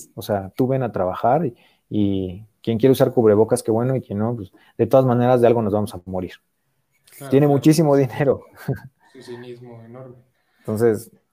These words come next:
Speaker 2: Ujú.
Speaker 1: exacto, entonces tiene muchísimo dinero, pues sí, pero y el negocio está generando muchísimo dinero, pues ok, pero ¿qué está haciendo como tal por los demás, no? ¿Quién le genera ese dinero?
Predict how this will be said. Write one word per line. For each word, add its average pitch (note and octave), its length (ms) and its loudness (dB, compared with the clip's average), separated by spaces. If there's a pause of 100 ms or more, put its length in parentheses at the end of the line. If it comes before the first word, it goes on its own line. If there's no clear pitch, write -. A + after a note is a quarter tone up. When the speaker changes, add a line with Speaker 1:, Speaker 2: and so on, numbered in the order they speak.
Speaker 2:
Ujú. C3 380 -20 (1040)
Speaker 1:
exacto, D3+ 400 0
entonces B2+ 340 -6
tiene E3 160 0
muchísimo F#3 400 0
dinero, A#3 360 -2
pues D3+ 140 -10
sí, A#3 160 -4
pero A#2 520 2 (1400)
y C3+ 160 -4
el C3+ 80 0
negocio D3+ 320 2
está D#3 180 -2
generando D3 380 0
muchísimo D3 400 -4
dinero, D#3+ 400 -2 (500)
pues C3 180 -4
ok, D3 180 -8 (840)
pero A#2 220 2
¿qué C#3 80 2
está C3 240 2
haciendo C3 460 0
como G#2 240 -4
tal A2 480 0 (380)
por A2 140 -2
los G#2+ 140 0
demás, C3+ 300 0
no? C3+ 340 -6 (180)
¿Quién A#2 160 -2
le A2 80 -2
genera B2 280 2
ese B2 140 0
dinero? C3+ 360 -4